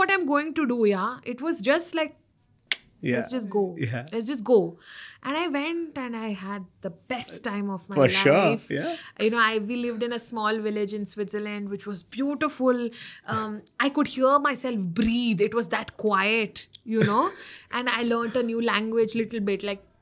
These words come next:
Speaker 1: it was a French, uh, it was the French part of, uh, Switzerland. So I learnt French. I used to go to these farmers' market and
Speaker 2: Wow.
Speaker 1: pick up these organic things and, and, you know, <laughs> cook. And it was good fun, yeah.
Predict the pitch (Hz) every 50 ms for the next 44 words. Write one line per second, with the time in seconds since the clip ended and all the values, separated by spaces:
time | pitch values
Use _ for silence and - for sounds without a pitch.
0 | _ 233 220 226 226 226 233 233 - 247 233 233 226 226 208 - - - 220 214
1 | 196 190 185 185 180 - - - - - 214 196 220 226 220 - - - 196 220
2 | 214 - 240 247 262 - - 240 214 202 214 214 202 208 - - 202 196 190 185
3 | 185 175 - 214 196 208 233 240 233 220 - 226 202 202 202 214 214 214 208 -
4 | - 233 226 214 214 208 208 196 - - - - - - - - - - 220 220
5 | 233 220 226 - 247 208 226 240 240 240 233 226 220 226 240 208 214 226 226 -
6 | - 269 233 214 208 202 220 233 220 - - 226 214 196 - - - 226 156 226
7 | 226 - 233 - 113 110 113 113 - 110 107 214 233 226 226 208 190 - - -
8 | - - - _ _ _ - 240 240 233 214 214 233 226 220 226 226 220 - _
9 | - - 240 226 214 214 214 214 202 196 214 196 196 202 202 - - - - -
10 | 220 220 - 208 202 - - - - 320 269 - - - - - 254 226 220 214
11 | - - - - - - - - 440 466 539 523 302 202 190 247 269 262 262 -
12 | - - 214 196 196 208 202 185 180 175 170